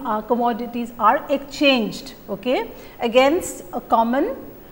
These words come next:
um, against, um, a common, common, could say, measuring device,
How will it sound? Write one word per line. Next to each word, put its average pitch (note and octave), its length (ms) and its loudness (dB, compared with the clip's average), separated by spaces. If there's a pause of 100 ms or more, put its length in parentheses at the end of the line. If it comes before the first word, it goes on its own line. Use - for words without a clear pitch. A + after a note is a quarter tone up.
(300)
um, G#3 460 0
against, B3+ 480 -2
um, G3+ 380 0
a A#3+ 60 -6
common, B3+ 540 2
common, C4 520 0
could B3+ 140 -10
say, C4 100 0
measuring C4+ 520 2
device, G#3 600 2